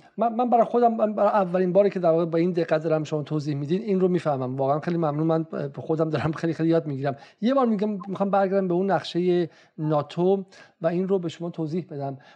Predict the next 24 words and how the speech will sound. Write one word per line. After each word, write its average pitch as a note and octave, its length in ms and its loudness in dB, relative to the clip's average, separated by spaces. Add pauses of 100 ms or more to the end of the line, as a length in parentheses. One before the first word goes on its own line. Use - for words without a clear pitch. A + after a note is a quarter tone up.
پس G3+ 140 0
به A3 140 -6
عبارتی G#3+ 600 2
ما G3 100 -2
چیزی A3+ 180 -4
که A#3 120 -4
اینجا F3+ 220 0
می‌بینیم، F3 600 0 (220)
اوکراین G3+ 420 0
رو G#3+ 60 -2
می‌بینیم. E3 360 -2
متاسفانه D3+ 540 -4
در F#3 80 0
این F#3 160 0
نقشه، F3+ 560 -2 (100)
نقشه D3+ 360 -8
کوچیک F3 340 -8
گرجستان F#3 500 0
هم G#3+ 60 2
می‌تونیم G#3 300 0
ببینیم، D3 320 0
به B2 80 -8
صورت D3 220 -4
کوچیک D3 340 -4